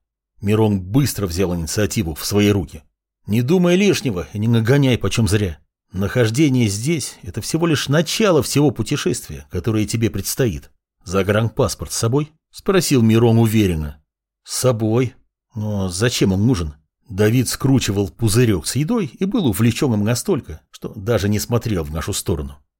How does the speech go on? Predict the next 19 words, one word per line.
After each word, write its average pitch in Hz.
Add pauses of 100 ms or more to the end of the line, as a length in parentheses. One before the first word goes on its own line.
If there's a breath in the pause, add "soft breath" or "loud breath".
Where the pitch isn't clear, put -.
(280)
«Система -
перемещения 135
еще 113
не 123
отлажена, 80 (340)
поэтому 120
есть 110
шанс, 180
что -
нас 147
закинет 131
в 101
любую 151
точку -
Земли, 101
когда 85
настанет 90
время 107
возвращаться. 98